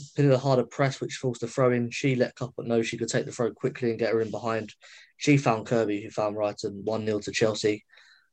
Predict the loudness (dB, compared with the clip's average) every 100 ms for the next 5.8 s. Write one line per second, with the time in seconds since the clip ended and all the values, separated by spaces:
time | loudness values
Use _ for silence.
0 | _ _ -8 4 8 8 6 _ _ _
1 | _ _ _ 4 6 4 2 2 2 0
2 | -2 2 2 0 4 4 4 -8 -16 -20
3 | -2 2 2 0 _ 4 6 6 2 -2
4 | _ -12 -8 -2 -2 0 -2 0 0 0
5 | 0 0 0 0 0 -4 -6 -12